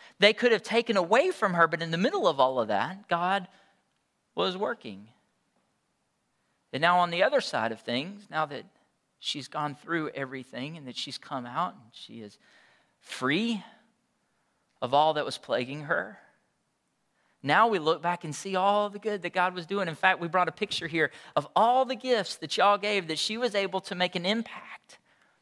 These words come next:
at the Children's Hospital of Atlanta and delivered all those gifts to all those cancer patients. You, you know, it's one of those things that, of course, her parents would have never wanted this for her, would have given anything to take it away from her, but in the middle of all of it,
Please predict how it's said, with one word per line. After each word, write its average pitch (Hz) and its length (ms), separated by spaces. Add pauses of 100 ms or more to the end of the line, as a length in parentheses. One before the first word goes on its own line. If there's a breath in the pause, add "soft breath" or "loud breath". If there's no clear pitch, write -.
(160)
at 170 80
the 165 60
Children's 185 340
Hospital 185 400
of 175 80
Atlanta 202 340
and 160 100
delivered 196 320
all 214 200
those 220 240
gifts 185 260
to 185 80
all 185 140
those 190 180
cancer 170 380
patients. 143 480 (240 loud breath)
You, 240 80
you 247 120
know, 247 120
it's 233 120
one 285 140
of 302 60
those 262 180
things 254 300
that, 226 80
of 196 120
course, 277 300 (280 loud breath)
her 247 140
parents 254 360
would 240 100
have 233 80
never 339 540
wanted 247 340
this 156 160
for - 200
her, 110 280 (920)
would 254 100
have 285 100
given 302 220
anything 330 420
to 185 60
take 240 300
it 247 60
away 285 360
from 262 160
her, 214 140
but 190 160
in 180 80
the 185 60
middle 330 360
of 185 140
all 160 240
of 175 160
it, 269 160